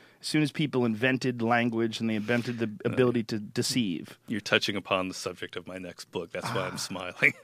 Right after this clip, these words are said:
Speaker 2: <laughs>
Speaker 1: What is that?
Speaker 2: Uh, it's tentatively called The Laws of Human Nature. And essentially I'm saying that somewhere around ten thousand years ago, maybe six thousand, our nature was set because we started living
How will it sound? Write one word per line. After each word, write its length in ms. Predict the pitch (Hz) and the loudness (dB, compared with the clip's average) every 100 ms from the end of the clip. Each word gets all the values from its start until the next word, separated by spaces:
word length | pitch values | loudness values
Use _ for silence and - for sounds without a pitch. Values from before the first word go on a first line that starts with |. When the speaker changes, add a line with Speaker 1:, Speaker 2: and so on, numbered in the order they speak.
| 139 | -10
Speaker 2:
<laughs> 260 | - - 123 | -10 -2 2
Speaker 1:
What 140 | 135 | 2
is 100 | 120 | 2
that? 220 | 117 90 - - - - - - | 0 -2 -8 -18 -16 -14 -14 0
Speaker 2:
Uh, 100 | - | 8
it's 340 | 139 156 135 - 170 | 10 10 6 2 4
tentatively 460 | 202 202 165 147 139 | 10 10 8 4 2
called 280 | - 123 | 6 4
The 60 | 104 | 6
Laws 320 | 98 104 104 | 6 8 8
of 120 | 98 | 4
Human 320 | - 95 92 85 | -2 0 0 0
Nature. 520 | 85 - - 104 110 | -2 -4 -8 -8 -6
And 120 | 107 | -4
essentially 460 | 95 - 123 - 104 | -2 2 2 4 6
I'm 140 | 101 | 6
saying 520 | - 113 95 95 92 92 - - _ - | 4 6 8 8 4 -4 -14 -20 _ -2
that 200 | 87 - _ | 0 0 _
somewhere 440 | - 190 170 147 123 | 0 4 8 10 10
around 580 | 110 104 101 101 95 - _ - | 8 8 4 0 -4 -10 _ -8
ten 220 | - 151 | 0 2
thousand 400 | 143 120 113 104 | 8 8 8 2
years 260 | 92 95 90 | 0 -2 -4
ago, 380 | 85 85 85 85 _ _ - | -6 -4 -4 -6 _ _ -2
maybe 200 | 117 107 | 0 0
six 320 | - 98 - | -2 -4 -2
thousand, 460 | 92 90 90 92 92 - _ _ 123 | -2 0 -2 -8 -12 -18 _ _ 4
our 140 | 120 | 6
nature 420 | 107 101 - 92 | 8 6 2 -2
was 160 | 85 90 | -4 -8
set 440 | - 95 87 - - - _ | -4 -4 -4 -12 -20 -20 _
because 460 | 110 - 104 95 107 | -10 2 4 4 2
we 200 | 104 101 | -2 -2
started 400 | - 104 98 95 | 2 4 6 6
living 500 | 101 98 98 95 | 4 6 4 2